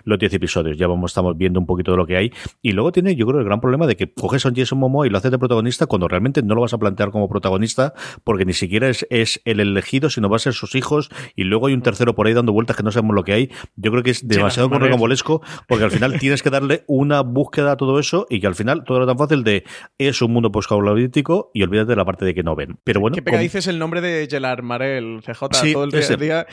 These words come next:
Speaker 1: toda esa
Speaker 2: me sale
Speaker 1: parte.
Speaker 2: Gerard Marel,
Speaker 1: Es para
Speaker 2: Gerard
Speaker 1: arriba,
Speaker 2: Marel,
Speaker 1: para
Speaker 2: Gerard
Speaker 1: abajo,
Speaker 2: Marel.
Speaker 1: y para abajo y para arriba con Gerard Marel y lo demás. Y claro, es que tienes a Momoa, leche, hace el protagonista él, no lo sé. Yo creo que, que al
Speaker 2: Hmm,
Speaker 1: final es un
Speaker 2: sí.
Speaker 1: problema de la premisa inicial que no se sostiene, al menos para una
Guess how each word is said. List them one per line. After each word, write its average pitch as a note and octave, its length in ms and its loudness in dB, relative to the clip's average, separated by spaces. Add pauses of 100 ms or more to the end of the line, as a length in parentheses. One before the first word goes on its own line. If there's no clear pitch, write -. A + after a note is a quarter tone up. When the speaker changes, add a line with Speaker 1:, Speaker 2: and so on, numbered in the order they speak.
Speaker 1:
toda D#3+ 260 2
esa C3+ 100 0
Speaker 2:
me B2 40 0
sale D3+ 140 0
Speaker 1:
parte. D3 140 -4
Speaker 2:
Gerard B2+ 160 -2
Marel, C3+ 260 0
Speaker 1:
Es B2+ 140 2
para G#2+ 180 0
Speaker 2:
Gerard B2+ 60 0
Speaker 1:
arriba, D3+ 140 4
Speaker 2:
Marel, D3+ 120 0
Speaker 1:
para C3 60 2
Speaker 2:
Gerard E3 160 2
Speaker 1:
abajo, - 200 0
Speaker 2:
Marel. C3 120 0
Speaker 1:
y A2 40 2
para G#2 160 2
abajo B2 220 2
y A#2 40 2
para A2+ 160 2
arriba C#3+ 240 2
con A2 160 0
Gerard F#2+ 200 2
Marel B2 320 2
y B2 40 2
lo G#2+ 100 2
demás. B2+ 320 2 (360)
Y A2+ 100 -4
claro, C#3+ 340 0 (120)
es A#2+ 160 -2
que C#3+ 100 0
tienes D#3 240 2
a D3+ 40 2
Momoa, C3 360 2
leche, B2 260 0
hace A#2 180 0
el B2+ 40 -2
protagonista A2 560 0
él, F2+ 140 0
no F2+ 80 -2
lo D#2 100 -4
sé. - 200 -12
Yo F#2+ 120 -4
creo F2+ 120 -2
que, F2 120 -6
que F2+ 80 0
al F2 60 0
Speaker 2:
Hmm, - 40 -4
Speaker 1:
final F#2 220 0
es F2+ 120 -2
un F#2 60 -6
Speaker 2:
sí. - 40 -6
Speaker 1:
problema F#2 340 0 (300)
de G2+ 160 0
la G2 100 2
premisa G2 320 0
inicial F#2 320 2
que - 140 -4
no F#2 120 2
se F#2+ 120 -2
sostiene, F2 420 0
al D2+ 100 0
menos F#2 260 0
para F2 120 -2
una E2+ 160 0